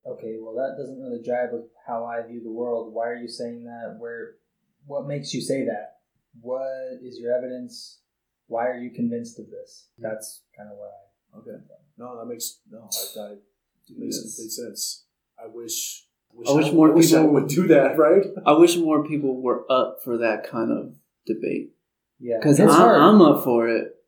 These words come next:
Speaker 3: all the time. I had this debate with
Speaker 2: I wouldn't, I wouldn't even call it a
Speaker 3: somebody
Speaker 2: debate. It's just a, it's just a conversation.
Speaker 3: Sure,
Speaker 2: It's
Speaker 3: yeah, even a
Speaker 2: it's like
Speaker 3: conversation, 'cause a lot of people are always like,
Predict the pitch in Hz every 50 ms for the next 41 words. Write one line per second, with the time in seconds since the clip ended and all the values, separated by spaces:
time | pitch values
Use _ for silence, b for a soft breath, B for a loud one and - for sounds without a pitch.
0 | _ - 113 123 131 135 135 131 127 127 120 120 120 - 127 117 117 113 110 110
1 | - - - 123 147 151 151 151 147 143 143 131 - - 135 - - 127 127 123
2 | 117 - - 123 120 117 - _ _ _ _ _ _ _ - - 185 214 214 -
3 | - - 139 160 196 202 185 160 143 - - 151 147 143 123 117 113 120 131 147
4 | 170 113 113 110 - - - 135 - - 135 120 - - - - - 131 - 107
5 | - - - 131 131 120 104 - - - 131 160 165 - - - - 180 170 147
6 | 135 - - - 156 160 147 143 - 233 214 269 254 240 - - 220 214 208 190
7 | 175 170 180 190 185 - - - - 175 165 160 151 156 180 214 226 220 - 160
8 | 147 143 131 120 120 120 131 135 135 127 123 - - - - - -